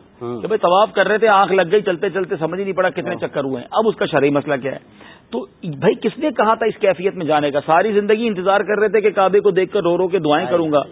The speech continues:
Speaker 2: اور اس تھکن کے عالم میں چلے گئے۔ تو جلدی نہ کریں،
Speaker 1: جی،
Speaker 2: ریسٹ
Speaker 1: جی۔
Speaker 2: کریں، فریش ہوں، پھر جائیں اور لطف اٹھائیں۔
Speaker 1: اچھا، میرے دونوں تجربات ہیں۔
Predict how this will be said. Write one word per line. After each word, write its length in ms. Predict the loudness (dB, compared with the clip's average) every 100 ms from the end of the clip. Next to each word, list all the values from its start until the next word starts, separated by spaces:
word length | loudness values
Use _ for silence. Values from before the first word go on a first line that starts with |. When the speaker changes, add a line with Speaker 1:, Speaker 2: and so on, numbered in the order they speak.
| -14 -4
Speaker 2:
اور 140 | 0 0
اس 200 | -2 -4
تھکن 300 | -2 0 0
کے 100 | 0
عالم 280 | 0 0 -2
میں 80 | -4
چلے 280 | -4 -2 -4
گئے۔ 120 | -8 -10
تو 60 |
جلدی 440 | -6 -2 -2 -2 -2
نہ 80 | -2
کریں، 160 | -4 -12 -18 _
Speaker 1:
جی، 60 | -4
Speaker 2:
ریسٹ 220 | -4 -4
Speaker 1:
جی۔ 60 | -2
Speaker 2:
کریں، 260 | 0 0 -4 -10
فریش 320 | -2 0 0 -4
ہوں، 160 | -6 -12 -20 _ -2
پھر 160 | 0 2
جائیں 260 | 2 2
اور 120 | 0
لطف 280 | -2 -6 -10
اٹھائیں۔ 220 | -14 -18 -18 _ -14
Speaker 1:
اچھا، 180 | -6 0
میرے 240 | 2 2
دونوں 280 | 2 2 2
تجربات 600 | 2 2 2 2 -2
ہیں۔ 80 | -4